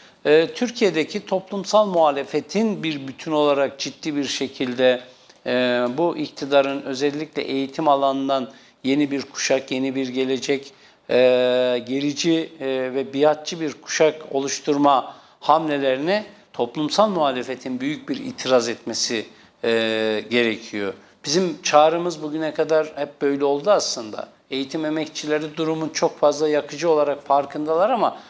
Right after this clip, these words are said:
toplum çok farkında değil bunun. Ee, biz de, e, toplumun bu konuda farkında olabilmesi için geçen müfredatla ilgili bir müfredatı geri çekim platformu oluşturduk. Çok geniş bir platform. Bu yaz döneminde,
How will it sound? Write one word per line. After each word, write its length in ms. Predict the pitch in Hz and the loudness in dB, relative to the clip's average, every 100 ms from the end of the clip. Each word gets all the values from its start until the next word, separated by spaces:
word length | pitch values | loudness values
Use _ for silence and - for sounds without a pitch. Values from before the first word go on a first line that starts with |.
| - _ | -20 _
toplum 400 | - 180 254 233 | -2 0 0 -4
çok 220 | - 196 | -2 -4
farkında 600 | - 160 151 - 165 156 | 2 4 4 0 -2 0
değil 320 | 143 151 139 113 | 2 2 0 -2
bunun. 220 | 101 98 - _ _ _ _ | -8 -10 -18 _ _ _ _
Ee, 280 | 139 143 139 | 0 2 0
biz 240 | 233 214 | -2 0
de, 260 | 170 185 - - 147 | 0 0 -2 -2 2
e, 200 | 147 143 | 2 2
toplumun 760 | 170 180 190 156 147 - - | 0 0 -2 0 -2 -6 -8
bu 100 | - | -2
konuda 320 | 175 165 175 | -2 0 -2
farkında 540 | 165 151 151 170 165 151 | 2 2 2 -2 -2 0
olabilmesi 680 | 143 147 151 156 151 - 185 | 2 2 0 -6 -8 -10 -10
için 280 | - 117 | -8 -6
geçen 420 | 117 127 - 151 143 | -6 -6 -4 -4 -4
müfredatla 640 | 139 139 143 139 151 151 - | -6 -2 -2 2 0 0 -6
ilgili 480 | 135 127 139 147 139 | -6 -6 -2 0 0
bir 200 | 147 - - - _ | -4 -6 -20 -20 _
müfredatı 520 | 139 160 139 143 139 | 0 2 2 0 -2
geri 320 | 135 139 147 - | -2 -2 -2 -4
çekim 360 | 175 170 139 | -4 -2 -4
platformu 560 | 120 123 - 135 160 190 | 0 0 0 -2 -2 -2
oluşturduk. 580 | 170 127 - 113 107 - | -4 -6 -8 -8 -8 -2
Çok 220 | 147 - | -4 -2
geniş 360 | 165 151 - | -6 -6 -4
bir 60 | 151 | -8
platform. 520 | 147 160 151 165 175 175 - - | 0 2 2 0 -4 -6 -18 -8
Bu 60 | 151 | -6
yaz 380 | 147 170 196 156 | 4 6 4 2
döneminde, 640 | 151 131 117 120 175 202 | -4 -4 -6 0 0 0